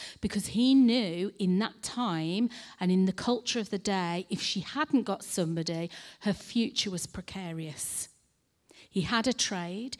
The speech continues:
he'd got a reputation that went before him. We've already read in, in Mark that he was known as a carpenter. Well, you wouldn't be known as a carpenter if you weren't any good, would you? Jesus was the one you wanted to hang your doors, sort your roof out, make your plough and,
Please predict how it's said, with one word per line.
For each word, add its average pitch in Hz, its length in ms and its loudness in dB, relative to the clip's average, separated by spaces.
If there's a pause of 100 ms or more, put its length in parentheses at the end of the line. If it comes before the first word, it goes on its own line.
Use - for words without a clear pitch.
(160)
he'd 196 140 -4
got - 140 -2
a - 20 0
reputation 220 760 0
that - 100 -4
went 208 200 -2
before 208 440 0
him. 170 320 -4 (320)
We've 214 160 0
already 208 240 4
read 208 280 0 (100)
in, 180 280 2 (140)
in 165 340 2
Mark 175 400 0
that 170 120 -6
he 165 60 -8
was 165 160 -8
known 190 380 4
as 175 140 0
a 170 40 -8
carpenter. 160 680 -8 (480)
Well, 220 80 2
you 240 80 6
wouldn't 262 120 4
be 196 60 0
known 190 280 2
as 170 120 -2
a - 40 -10
carpenter 175 400 -4
if 170 80 -6
you 175 80 0
weren't 170 180 0
any 151 160 -2
good, 156 360 -6 (120)
would 202 180 -6
you? 160 180 -6 (720)
Jesus 269 460 6
was 190 160 2
the 196 80 6
one 196 200 6
you 180 80 6
wanted 185 320 0
to 170 80 -4
hang 180 220 2
your 165 120 0
doors, 160 400 0
sort 202 260 -2
your 180 120 -4
roof 170 280 0
out, 165 240 -4
make 202 320 0
your - 60 -12
plough 170 320 -2
and, 170 240 -2